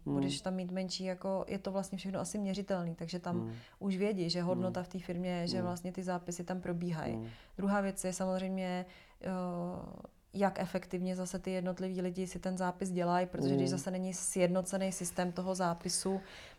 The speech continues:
Speaker 2: tak se v těch značkách jako špatně vyznáš a nikdo nechce číst dlouhý elaboráty. To je asi
Speaker 1: Tak,
Speaker 2: jako
Speaker 1: no.
Speaker 2: základ, no.
Speaker 1: Hmm.
Speaker 2: Super,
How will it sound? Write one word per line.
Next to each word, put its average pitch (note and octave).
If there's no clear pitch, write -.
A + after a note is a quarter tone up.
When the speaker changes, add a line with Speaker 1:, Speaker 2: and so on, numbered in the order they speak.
Speaker 2:
tak G3
se F#3+
v F#3
těch F#3+
značkách F#3
jako -
špatně F#3
vyznáš F3+
a -
nikdo F3+
nechce F3+
číst F#3
dlouhý F3+
elaboráty. E3
To -
je D#3+
asi -
Speaker 1:
Tak, D3+
Speaker 2:
jako -
Speaker 1:
no. E3
Speaker 2:
základ, E3+
no. F3
Speaker 1:
Hmm. A#2+
Speaker 2:
Super, G#3